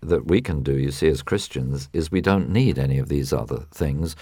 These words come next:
because we have Christ, and his power, his life, is so much more powerful than anything. And we certainly,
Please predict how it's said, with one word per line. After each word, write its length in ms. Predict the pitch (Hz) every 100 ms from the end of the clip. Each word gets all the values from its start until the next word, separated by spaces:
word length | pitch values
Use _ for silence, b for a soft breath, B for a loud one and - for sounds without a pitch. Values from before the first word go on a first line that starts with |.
| B B
because 320 | - 87 90 82
we 120 | 90
have 180 | 85 -
Christ, 460 | 113 117 64 -
and 180 | 71 69
his 300 | - 120 127
power, 420 | - - 123 131
his 340 | 127 123 214 -
life, 480 | 123 120 87 - - B B B
is 160 | 87 78
so 240 | - 90
much 240 | 87 80 -
more 180 | 78 76
powerful 500 | - 78 69 62 69
than 280 | 71 73
anything. 400 | - 101 98 -
And 120 | 65 73
we 100 | 76
certainly, 580 | - 117 120 - 69